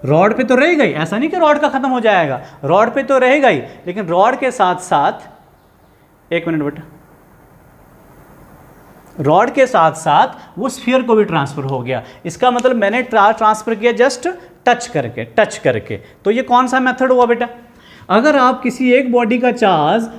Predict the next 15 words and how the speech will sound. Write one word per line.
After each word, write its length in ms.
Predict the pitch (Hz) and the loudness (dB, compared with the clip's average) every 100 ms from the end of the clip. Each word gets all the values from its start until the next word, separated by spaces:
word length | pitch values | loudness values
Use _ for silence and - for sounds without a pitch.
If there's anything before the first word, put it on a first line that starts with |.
| - | -8
दूसरी 360 | 151 202 196 311 | 0 0 2 2
बॉडी 280 | 269 262 277 | 4 2 2
को 120 | 277 | -2
ट्रांसफ़र 480 | 269 240 226 - 254 | 0 0 -2 -2 -2
कर 180 | 226 214 | 0 0
रहे 320 | 214 196 226 | 0 2 2
हैं 500 | 196 190 226 - - 139 | 2 -2 -4 -8 -12 -4
just 280 | 220 233 202 - | -2 -2 -10 0
टच 200 | 302 311 | 0 2
करके, 460 | 226 190 156 156 165 233 - 151 | 2 2 0 -2 -2 -2 -12 -2
that 160 | 180 233 | 0 0
is 140 | 240 | 0
called 280 | 202 202 196 | 0 0 0
charging 440 | 165 147 160 165 | 0 0 -2 0
by 140 | 156 | 2